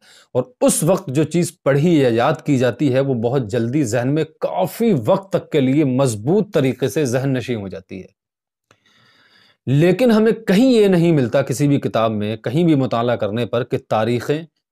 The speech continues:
दिन या समय, टाइम मनहूस होते हैं। आप किसी भी वक्त शादी की तारीख निकाल सकते हैं, लेकिन ये हमारी अकीदत है कि हम मुहर्रम के महीने में शादी नहीं करते। क्यों?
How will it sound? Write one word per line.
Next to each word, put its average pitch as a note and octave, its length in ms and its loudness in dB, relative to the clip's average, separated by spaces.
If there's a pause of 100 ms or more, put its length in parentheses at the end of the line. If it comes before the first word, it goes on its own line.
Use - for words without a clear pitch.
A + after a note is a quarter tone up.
दिन C#3 480 -2 (640)
या A2 140 -2
समय, C3+ 460 -2 (680)
टाइम A2 300 -4 (360)
मनहूस D#3 460 0
होते F#2 220 -10
हैं। F2 180 -20 (1400)
आप D#3 300 0 (100)
किसी G3 380 2
भी F#3 220 2
वक्त E3+ 440 -2 (540)
शादी D3 400 2
की D3 120 0
तारीख C#3 460 0 (140)
निकाल B2+ 380 0
सकते - 340 -8
हैं, F#2 200 -18 (540)
लेकिन D#3 280 2
ये G3+ 100 2
हमारी F3 340 2
अकीदत F3+ 580 0
है D3 140 2
कि D3+ 100 -2
हम C#3 140 0
मुहर्रम E3+ 600 -2
के D3+ 100 0
महीने C3 380 0
में A2 220 -8 (260)
शादी C3 340 0
नहीं D3 260 2
करते। G#2 320 -4
क्यों? G#3 240 -2